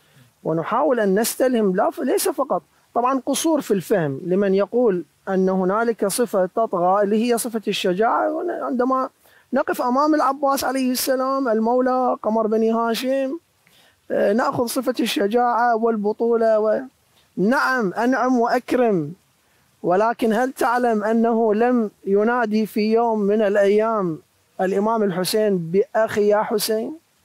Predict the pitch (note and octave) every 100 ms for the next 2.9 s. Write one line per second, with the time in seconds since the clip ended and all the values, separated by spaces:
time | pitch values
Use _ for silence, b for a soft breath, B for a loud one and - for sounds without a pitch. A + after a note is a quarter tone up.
0 | _ _ _ - F3+ F3+ G3 G3+ G3+ G#3+
1 | G#3 G#3 - b b b - - C4 B3
2 | G3 F3+ E3 D#3 D3+ D3 C#3+ -